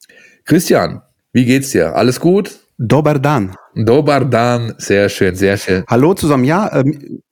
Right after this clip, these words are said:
Speaker 2: mir geht's gut, mir geht's gut. Ähm, ich bin immer, äh, happy natürlich, wenn der V F B drei Punkte geholt hat. Und ich bin auch ganz ehrlich, ich hab's ja dann kurz nach dem Spiel geschrieben am, am Samstagnachmittag, ich mag solche Siege ja irgendwie besonders. So diese,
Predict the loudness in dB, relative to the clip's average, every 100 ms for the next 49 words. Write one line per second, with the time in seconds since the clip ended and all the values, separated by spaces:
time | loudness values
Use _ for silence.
0 | _ -2 0 0 -6 _ -2 -2 -2 -2
1 | -2 -2 -4 0 0 0 -2 -2 -2 -2
2 | -2 -2 0 2 0 0 -2 -2 -2 -2
3 | 0 0 0 0 0 -2 -2 -2 -2 -2
4 | -2 0 -2 -2 -2 -2 0 -2 -2 -2
5 | -4 -2 -4 -2 -4 -2 -2 -2 -2 0
6 | 0 -2 -2 -2 0 -2 -2 -4 -4 -2
7 | -2 -2 0 0 -2 -10 -18 -18 -6 -2
8 | -2 0 0 0 -2 -2 -2 -2 -4 -4
9 | -4 -2 0 0 0 -2 0 -2 -2 -4
10 | -2 -2 -4 -6 -10 -8 -4 -2 0 -2
11 | -4 -4 -4 -2 -4 -4 -2 -2 -2 -2
12 | -4 -6 -6 -6 -4 -4 -4 -4 -6 -6
13 | -2 -2